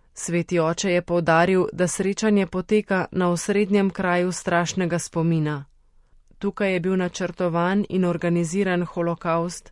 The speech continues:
odstranitev judovskih sodržavljanov v Evropi. Pred nacističnim terorjem je v Nemčiji živelo približno pol milijona Judov,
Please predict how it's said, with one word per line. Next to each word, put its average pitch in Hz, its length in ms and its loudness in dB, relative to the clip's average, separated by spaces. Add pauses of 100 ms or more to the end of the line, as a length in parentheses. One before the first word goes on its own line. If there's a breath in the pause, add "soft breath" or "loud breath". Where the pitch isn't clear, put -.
(140 soft breath)
odstranitev 196 760 0
judovskih 190 580 0
sodržavljanov 175 960 0
v 175 160 0
Evropi. 160 480 -2 (640)
Pred 175 220 0
nacističnim 208 840 0
terorjem 190 640 2
je 180 140 2
v 175 80 2
Nemčiji 202 440 0
živelo 185 420 0
približno 196 560 0
pol 196 200 0
milijona 185 480 2
Judov, 180 440 0